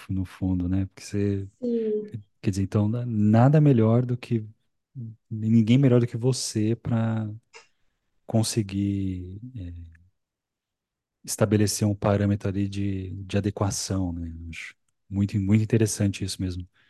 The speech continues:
Speaker 1: E, e, e bacana você ter essa vocação, assim, né? É, al-,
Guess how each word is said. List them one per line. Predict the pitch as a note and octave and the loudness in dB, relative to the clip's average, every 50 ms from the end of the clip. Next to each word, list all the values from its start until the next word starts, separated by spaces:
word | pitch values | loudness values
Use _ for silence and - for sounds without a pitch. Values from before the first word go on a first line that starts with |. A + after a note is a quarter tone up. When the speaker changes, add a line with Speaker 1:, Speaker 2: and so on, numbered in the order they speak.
| _ _ _ _ _ _ _ _ | _ _ _ _ _ _ _ _
Speaker 1:
E, | A2 F#2+ F2+ F#2 F2+ F2 F2 F#2 F#2 F#2 F2+ F2+ F2 F2 F2+ F2 | -10 -8 -8 -8 -8 -8 -10 -10 -12 -10 -12 -12 -12 -12 -12 -12
e, | |
e | F2+ | -6
bacana | F2 G2 F#2+ - - - G#2+ A2 G#2+ | -4 -4 -4 -2 0 0 0 2 2
você | G2+ G#2 F#2+ - G2+ | 0 -2 -2 -4 -4
ter | - - - G2 | -6 -4 -6 -6
essa | F#2+ F#2 - - - F#2+ F#2 F2+ F2+ - _ _ _ _ _ _ _ _ _ _ _ _ _ _ _ - | -4 -4 -6 -4 -4 -4 -4 -6 -8 -12 _ _ _ _ _ _ _ _ _ _ _ _ _ _ _ -14
vocação, | G2+ F#2 G2 F#2 - - - - - - F#2 F2 E2 D#2+ | -8 -6 -6 -2 -2 -2 0 -2 -2 -4 -4 -6 -6 -8
assim, | D#2+ - - - - D#2 | -10 -12 -14 -14 -14 -14
né? | E2 E2+ E2 _ _ _ _ _ _ _ _ _ _ _ _ _ _ _ _ _ _ _ _ _ _ _ _ _ - - _ _ _ _ _ _ _ | -14 -14 -16 _ _ _ _ _ _ _ _ _ _ _ _ _ _ _ _ _ _ _ _ _ _ _ _ _ -20 -20 _ _ _ _ _ _ _
É, | - A#2+ G#2 G#2 G#2+ G#2 G#2+ G#2 G2+ G2+ G2+ G2 G2 F#2+ F#2+ F#2+ G2+ A2+ - _ _ _ _ _ _ _ _ _ _ _ _ _ _ _ _ _ _ _ _ _ _ _ - _ _ _ _ _ _ _ _ _ _ _ _ _ _ _ _ _ _ _ _ _ _ _ _ _ _ _ _ _ _ _ _ _ _ _ _ _ _ _ _ _ _ | -2 0 2 4 4 6 6 6 6 6 4 4 2 0 -2 -4 -8 -10 -14 _ _ _ _ _ _ _ _ _ _ _ _ _ _ _ _ _ _ _ _ _ _ _ -20 _ _ _ _ _ _ _ _ _ _ _ _ _ _ _ _ _ _ _ _ _ _ _ _ _ _ _ _ _ _ _ _ _ _ _ _ _ _ _ _ _ _
al-, | - B2 B2 B2+ C3+ B2+ | 2 2 4 4 2 0